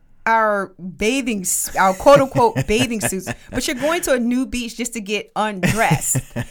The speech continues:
Speaker 1: So technically, we
Speaker 2: We
Speaker 1: coulda
Speaker 2: didn't have
Speaker 1: just
Speaker 2: to,
Speaker 1: wore
Speaker 2: yeah.
Speaker 1: what we had on. 'Cause you, like, do you understand the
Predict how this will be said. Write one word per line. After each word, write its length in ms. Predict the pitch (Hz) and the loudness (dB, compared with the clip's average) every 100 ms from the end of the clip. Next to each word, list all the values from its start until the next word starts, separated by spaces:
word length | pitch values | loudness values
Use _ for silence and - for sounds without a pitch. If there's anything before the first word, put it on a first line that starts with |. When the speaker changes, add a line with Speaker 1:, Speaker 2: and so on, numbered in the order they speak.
| - - | -10 -4
Speaker 1:
So 200 | 339 320 | -2 0
technically, 840 | - 381 381 359 - 233 214 214 | 4 4 4 -2 -6 -6 -4 -2
we 120 | 127 | 0
Speaker 2:
We 20 | |
Speaker 1:
coulda 220 | - - | 2 4
Speaker 2:
didn't 120 | 117 - | 4 2
have 140 | - | 0
Speaker 1:
just 100 | - | -2
Speaker 2:
to, 180 | 113 143 | -6 -2
Speaker 1:
wore 500 | 254 339 294 220 202 | 4 6 6 6 4
Speaker 2:
yeah. 40 | 208 | 2
Speaker 1:
what 180 | 214 | -4
we 160 | 190 208 | -6 -8
had 340 | 208 277 247 220 | -2 2 4 4
on. 220 | 226 302 640 622 571 - - | 6 6 6 2 -8 -12 -2
'Cause 160 | 349 403 | -2 0
you, 80 | 381 339 285 | -2 -2 2
like, 300 | 339 - 285 | 2 2 -6
do 80 | |
you 200 | 359 403 440 - | -4 -4 -4 -2
understand 480 | 392 392 - 339 | -2 -2 -4 -4
the 40 | 269 | -4